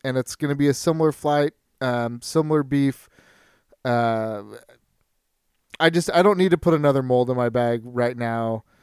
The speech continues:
and, uh, I've already put so much gyro in that, that it's, it's not gonna make it in.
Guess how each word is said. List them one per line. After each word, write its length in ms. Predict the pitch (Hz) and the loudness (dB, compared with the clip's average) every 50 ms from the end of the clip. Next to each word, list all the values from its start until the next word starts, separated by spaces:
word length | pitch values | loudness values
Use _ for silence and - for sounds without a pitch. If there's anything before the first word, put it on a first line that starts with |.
| _ _ _ _ _ _ _ _ _ - | _ _ _ _ _ _ _ _ _ -6
and, 400 | 127 123 120 113 113 113 110 120 | -4 -2 -2 -2 -2 -2 -2 0
uh, 280 | 120 113 110 110 113 - | 0 2 0 0 -2 -2
I've 180 | - 123 120 | -4 -2 0
already 220 | 135 139 131 127 120 | 0 0 0 -2 -4
put 260 | - - 131 127 - | -4 -6 -6 -6 -6
so 180 | - - 131 120 | -8 -6 -6 -4
much 220 | 117 120 - - - | -4 -6 -8 -8 -8
gyro 460 | - 123 117 117 117 117 117 117 117 | -6 -4 -4 -2 -2 -2 -2 0 -2
in 300 | 117 113 113 110 113 110 | -2 -2 -6 -8 -8 -8
that, 380 | 117 113 113 113 - - - | -6 -4 -4 -6 -8 -10 -6
that 200 | 131 139 139 - | -2 -2 -2 0
it's, 160 | - 185 - - | -2 -2 -2 0
it's 220 | 233 208 - - | 0 0 0 2
not 160 | 214 226 214 | 2 2 2
gonna 120 | 185 202 170 | 2 2 4
make 200 | 160 156 143 - | 4 4 2 2
it 80 | 135 131 | 0 0
in. 220 | 123 113 117 127 | 0 -2 -4 -6